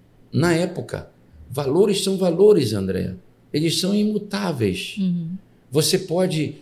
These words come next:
Speaker 1: mudar comportamentos e hábitos,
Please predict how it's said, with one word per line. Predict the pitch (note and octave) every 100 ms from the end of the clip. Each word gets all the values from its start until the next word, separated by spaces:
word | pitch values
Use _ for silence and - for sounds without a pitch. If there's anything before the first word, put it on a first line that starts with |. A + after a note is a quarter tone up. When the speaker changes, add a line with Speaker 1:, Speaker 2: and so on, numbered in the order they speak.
| -
Speaker 1:
mudar | A#2+ C3 A2 E3 D#3+ A#2+ - -
comportamentos | - F#3+ G3+ F#3+ F3+ E3+ C#3 D#3+ A3+ A3+ G#3 F#3
e | E3+
hábitos, | D#3+ F3 E3+ - - G2+ - -